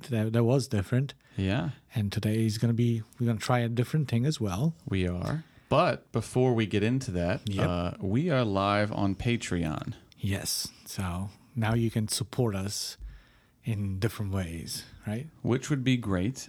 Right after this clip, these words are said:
Speaker 2: Um, so it's patreon dot com slash public philosophy project, you know, P A T R E O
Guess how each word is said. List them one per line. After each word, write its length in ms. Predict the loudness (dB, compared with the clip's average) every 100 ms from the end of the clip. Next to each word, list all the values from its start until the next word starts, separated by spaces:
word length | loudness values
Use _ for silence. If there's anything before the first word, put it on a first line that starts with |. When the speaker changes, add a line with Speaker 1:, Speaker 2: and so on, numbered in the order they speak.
| -4
Speaker 2:
Um, 560 | -2 0 0 0 0 -2
so 180 | -2
it's 100 | -2
patreon 600 | 0 0 0 0 0 2 2
dot 240 | 2 0
com 360 | 0 2 2 0
slash 380 | 0 0 0
public 360 | -2 -4 -2 -4
philosophy 500 | 0 2 2 -2 -6
project, 840 | -2 0 0 0 -2 -2 -6 -18 -10
you 80 | -8
know, 140 | -8
P 160 | -4 -2 -2
A 20 |
T 280 | -4 -4 -4
R 180 | -4 -4
E 100 |
O 60 | -4